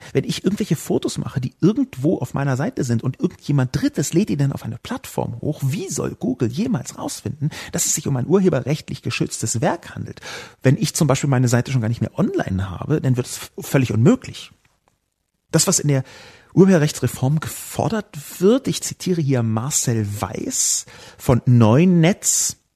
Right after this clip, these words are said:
lohnt sich sehr. Ich bin in vielen Punkten nicht seiner Meinung, was das Urheberrecht angeht, aber in diesem Punkt hat er seiner Fassungslosigkeit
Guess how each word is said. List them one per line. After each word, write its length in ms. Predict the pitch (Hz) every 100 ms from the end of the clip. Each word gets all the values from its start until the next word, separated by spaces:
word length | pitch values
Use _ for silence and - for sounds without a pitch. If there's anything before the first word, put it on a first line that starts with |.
| _ _ _ _ _ _
lohnt 280 | 117 127 131
sich 260 | 113 -
sehr. 200 | - 123
Ich 120 | 185 -
bin 120 | -
in 80 | 101
vielen 260 | - 135
Punkten 260 | - - 107
nicht 240 | 107 -
seiner 200 | 110 104
Meinung, 320 | 98 95 110
was 80 | -
das 140 | 107 -
Urheberrecht 500 | 110 147 147 151 -
angeht, 320 | 151 156 -
aber 500 | 113 113 110 107 104 _ _ _ _ _ _ -
in 240 | 117 110
diesem 320 | 113 120 135
Punkt 300 | - 131 139
hat 100 | 113
er 60 | 98
seiner 180 | 98 98
Fassungslosigkeit 960 | - - 214 - 139 139 - - 113